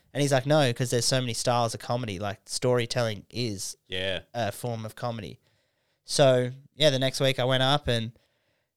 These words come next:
Speaker 1: it wasn't till, uh, two thousand eighteen that I made a switch when I was just like, "I'm doing a job that fucking sucks."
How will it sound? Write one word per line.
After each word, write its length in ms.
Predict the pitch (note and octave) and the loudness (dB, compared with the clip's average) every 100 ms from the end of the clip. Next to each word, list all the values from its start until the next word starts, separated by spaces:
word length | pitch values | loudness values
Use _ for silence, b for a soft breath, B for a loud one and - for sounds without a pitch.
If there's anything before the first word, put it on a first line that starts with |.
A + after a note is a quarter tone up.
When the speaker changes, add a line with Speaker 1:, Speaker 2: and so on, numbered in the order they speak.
| _ | _
Speaker 1:
it 120 | C3+ | 0
wasn't 300 | C#3 D#3+ D#3 | 2 2 0
till, 500 | - D3 C3 A#2 A2+ _ _ _ | 4 6 6 2 -2 _ _ _
uh, 480 | B2 A#2+ A#2+ A2+ G2+ | -2 0 2 2 0
two 140 | - - | -4 0
thousand 320 | B2 A2+ A#2+ | 0 0 -4
eighteen 520 | G2 A2 - A2 G#2+ | -4 -2 -2 -2 -4
that 140 | A2 G2 | -4 -4
I 380 | A2 G#2 G2 - _ _ _ _ _ _ - | -2 -2 -6 -12 _ _ _ _ _ _ -16
made 400 | C3 B2 B2 A#2 | -2 0 0 0
a 260 | A2 G2+ | -2 -2
switch 540 | G#2 - A#2+ A2 - - _ _ | -2 -4 -4 -4 -6 -8 _ _
when 140 | A2+ A2+ | -12 -8
I 60 | A2 | -6
was 100 | A2+ | -6
just 160 | - | -6
like, 160 | A2 - | -8 -6
"I'm 100 | B2 | -4
doing 260 | D#3 D3+ C3+ | -2 -2 -2
a 60 | |
job 260 | A#2+ A#2 G#2+ | -2 -2 -2
that 180 | G#2+ - | -8 -10
fucking 380 | - A2 - G#2 | -8 -6 -6 -8
sucks." 480 | - G2 G2 - | -6 -6 -8 -12